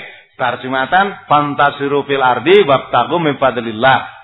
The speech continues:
Jadi balio bertebaran di muka bumi lagi, nyambuto gawe meneh. Hari raya Idul Fitri libur, gitu. Liburnya seminggu, toh.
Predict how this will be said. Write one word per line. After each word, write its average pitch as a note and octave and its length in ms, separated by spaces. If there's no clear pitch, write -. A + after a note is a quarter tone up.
Jadi A2+ 240
balio D3 480
bertebaran C3+ 640
di B2 140
muka B2+ 320
bumi B2 240
lagi, C3 240
nyambuto C3+ 580
gawe G#2 300
meneh. A#2+ 400
Hari G#2 400
raya A#2 420
Idul A2+ 240
Fitri D3 400
libur, B2+ 800
gitu. G2+ 100
Liburnya B2 400
seminggu, D3+ 320
toh. D3 200